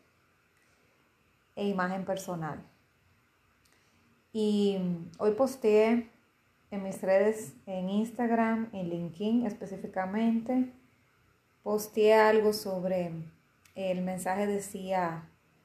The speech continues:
"Yo soy la persona más importante de mi agenda".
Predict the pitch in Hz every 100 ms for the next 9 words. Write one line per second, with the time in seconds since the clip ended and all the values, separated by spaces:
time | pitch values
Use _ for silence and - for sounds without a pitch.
0 | _ _ _ 196 220 226 - 233 226 240
1 | 226 208 196 - 208 214 202 196 202 214
2 | 208 196 196 202 208 208 190 180 175 147
3 | 185 180 165 160